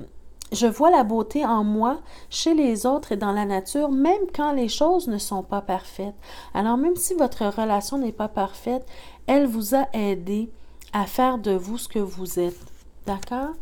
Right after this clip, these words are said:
Alors, voyez ça, euh, de, d'un œil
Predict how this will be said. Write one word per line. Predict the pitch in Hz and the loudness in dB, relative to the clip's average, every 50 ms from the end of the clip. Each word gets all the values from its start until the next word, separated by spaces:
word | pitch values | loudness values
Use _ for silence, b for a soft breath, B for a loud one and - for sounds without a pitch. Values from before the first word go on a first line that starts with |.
| B B B B B B B | B B B B B B B
Alors, | - 202 196 196 196 196 | -2 0 0 2 0 0
voyez | 196 214 254 269 262 269 247 226 | 0 0 0 0 0 0 -2 -4
ça, | - - - 262 269 277 269 - | -4 -2 -2 0 0 0 0 -2
euh, | 208 202 | -4 -2
de, | 180 202 202 196 196 - - | -2 0 0 0 0 0 -2
d'un | 202 214 202 202 202 202 202 202 | -2 -2 0 0 0 0 0 0
œil | 214 220 226 220 208 202 | 0 0 0 0 -2 -2